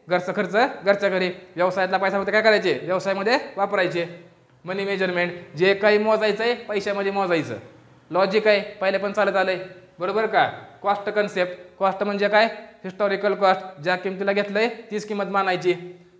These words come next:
कन्सिस्टन्सी म्हणजे काय? कन्सिस्टन्सी म्हणजे काय? सातत्य, एक मे-, method follow करा. Going concern म्हणजे काय? Business कायमचा चालू राहणार, मी जिथं राहू नाही तर नाही राहू. कन्झर्व्हेटिव्ह म्हणजे काय? भविष्यातील खर्च गृहीत धरा आत्ताच, पण income गृहीत धरू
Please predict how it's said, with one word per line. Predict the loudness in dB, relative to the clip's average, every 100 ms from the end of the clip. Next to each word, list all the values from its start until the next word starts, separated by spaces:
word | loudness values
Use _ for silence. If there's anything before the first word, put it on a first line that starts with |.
| -6
कन्सिस्टन्सी | -4 -4 -6 -6
म्हणजे | -4 -2
काय? | 2 2 0 -8 -18 -20 _
कन्सिस्टन्सी | -12 -10 -8 -4
म्हणजे | 0
काय? | 0
सातत्य, | 2 0 -2 0 -2 -2 -6 -4
एक | -2 -2
मे-, | -4 -4 -6 -4
method | -2 4 4 2 -4 -2
follow | 0
करा. | 2 4 2 -2 -18 -20 _ _ _ _ _ -4
Going | -2 -2
concern | -4 -4 -2
म्हणजे | -2 2
काय? | 4 4 -2 -4
Business | -4 -2 -4 -2
कायमचा | -2 -2 -2
चालू | -2 0 2
राहणार, | 4 2 2
मी | -6 -10
जिथं | -6 -2
राहू | -2 -2
नाही | 0
तर | 0 0 -4 -2
नाही | 2 4
राहू. | 4 2 -6 -18 -20 -20 _ _
कन्झर्व्हेटिव्ह | -2 0 0 0 -2
म्हणजे | -2 0
काय? | 4 4 2 -8 -4
भविष्यातील | -2 0 -2 -4 -6
खर्च | -4 -4 -4
गृहीत | 0 0 2
धरा | 4
आत्ताच, | 4 4 0 0
पण | -10 -12 -8 -6
income | -6 -4 -4 -4
गृहीत | -4 -2
धरू | 2 2